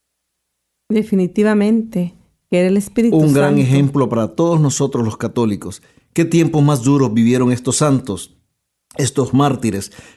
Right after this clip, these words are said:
Speaker 2: pero que nos han dejado ese gran ejemplo a todos nosotros, que la vida del cristiano, la vida de,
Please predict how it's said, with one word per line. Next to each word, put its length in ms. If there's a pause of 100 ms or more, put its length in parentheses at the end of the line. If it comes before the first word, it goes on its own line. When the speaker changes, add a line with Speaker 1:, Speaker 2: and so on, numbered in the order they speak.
Speaker 2:
pero 180
que 120
nos 180
han 100
dejado 360
ese 200
gran 260
ejemplo 480
a 60
todos 260
nosotros, 640 (560)
que 500 (400)
la 160
vida 260
del 220
cristiano, 600
la 120
vida 320
de, 200